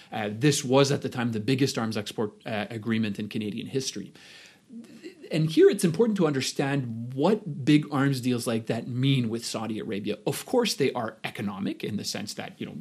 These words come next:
we sell them stuff, they buy it. They are military in the sense that Saudi Arabia acquires large amounts of military kit.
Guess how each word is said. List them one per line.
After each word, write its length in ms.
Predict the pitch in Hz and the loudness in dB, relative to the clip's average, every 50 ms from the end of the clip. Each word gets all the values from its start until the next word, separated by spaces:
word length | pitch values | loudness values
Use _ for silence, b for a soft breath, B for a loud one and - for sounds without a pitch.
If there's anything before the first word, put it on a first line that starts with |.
| - | -12
we 240 | - 120 117 120 120 | -8 -6 -4 -4 -2
sell 260 | 117 - - 113 107 | -2 -2 -2 -2 -2
them 160 | 104 107 104 | -2 -4 -4
stuff, 380 | 107 - - 107 104 - - - | -6 -4 -6 -6 -6 -6 -8 -8
they 120 | 113 107 | -8 -6
buy 220 | 98 104 107 98 101 | -6 -6 -6 -4 -2
it. 180 | 139 196 - B B B B B B - | -2 -4 -4 B B B B B B -6
They 240 | - 120 139 135 - | 0 2 2 2 2
are 120 | 117 113 | 0 -2
military 680 | 107 107 104 - 104 101 127 - - 165 175 233 277 - | -2 -2 -2 -4 -2 0 0 0 0 0 0 2 2 0
in 80 | - - | 0 -2
the 80 | 120 | -4
sense 220 | - - 113 101 - | -4 -4 -6 -6 -6
that 140 | 107 104 - | -8 -10 -6
Saudi 300 | - 120 110 117 113 110 | -2 -2 0 0 0 0
Arabia 320 | 107 107 113 117 120 123 - | 0 0 -2 -2 -2 -2 -4
acquires 500 | 123 123 - - 110 107 107 104 110 110 | -4 -6 -6 -4 -4 -2 -2 -2 -2 -4
large 260 | 113 107 110 107 104 117 | -4 -4 -4 -2 -2 -2
amounts 320 | 107 101 113 110 107 - | -2 -4 -4 -6 -8 -8
of 120 | 120 110 | -6 -6
military 500 | 113 107 107 113 107 - 113 101 101 98 - - | -6 -4 -4 -4 -6 -6 -8 -8 -8 -10 -12 -6
kit. 320 | - - - - - - | -4 -4 -4 -4 -6 -12